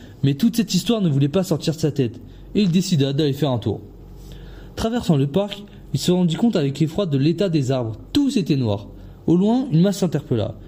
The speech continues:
Une pile de cadavres et dans cette pile se trouvait l'intrus.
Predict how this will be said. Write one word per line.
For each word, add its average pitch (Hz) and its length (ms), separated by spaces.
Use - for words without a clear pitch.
Une 165 200
pile 220 260
de 202 100
cadavres 185 480
et 180 120
dans 214 100
cette 160 220
pile 180 160
se 151 100
trouvait 151 280
l'intrus. 143 420